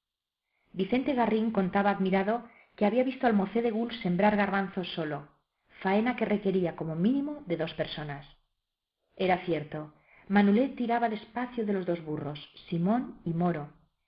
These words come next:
llevando una capaceta de simiente colgada en la Esteban,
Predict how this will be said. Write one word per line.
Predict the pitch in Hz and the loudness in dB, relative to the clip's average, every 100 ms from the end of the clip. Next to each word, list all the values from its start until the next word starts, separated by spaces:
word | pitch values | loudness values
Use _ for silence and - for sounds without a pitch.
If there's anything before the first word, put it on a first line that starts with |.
| _ _ | _ _
llevando | 180 190 240 262 | -2 0 2 0
una | 262 | -2
capaceta | 254 226 208 226 214 | -2 -2 -2 -2 -4
de | 190 | -6
simiente | - 180 202 240 240 262 | -4 -2 0 -2 -4 -4
colgada | 180 170 196 208 247 - - | -2 0 0 0 -4 -6 -8
en | 165 | -6
la | 151 | -6
Esteban, | 147 190 160 143 143 | -6 -2 -2 -4 -12